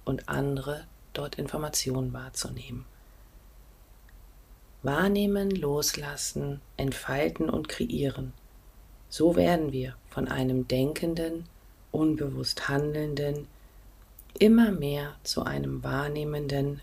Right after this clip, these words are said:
bewussten Beobachter. Die Grundvoraussetzung ist, dem Kopf mit all seinen Gedanken eine Pause zu gönnen und dafür dem Herz mehr Raum und Stimme zu geben. Also,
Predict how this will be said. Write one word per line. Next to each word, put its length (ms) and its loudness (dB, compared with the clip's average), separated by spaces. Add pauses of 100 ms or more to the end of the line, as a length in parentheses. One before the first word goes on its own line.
(160)
bewussten 580 -2
Beobachter. 840 -6 (1120)
Die 100 2
Grundvoraussetzung 1080 2
ist, 380 0 (200)
dem 180 -2
Kopf 360 0
mit 220 -2
all 280 2
seinen 240 0
Gedanken 380 -4
eine 160 -4
Pause 440 -2
zu 180 -4
gönnen 340 -4 (640)
und 160 2
dafür 280 -2
dem 160 -4
Herz 580 -2 (420)
mehr 260 4
Raum 320 4
und 160 -2
Stimme 360 -4
zu 180 -10
geben. 360 -12 (1040)
Also, 360 2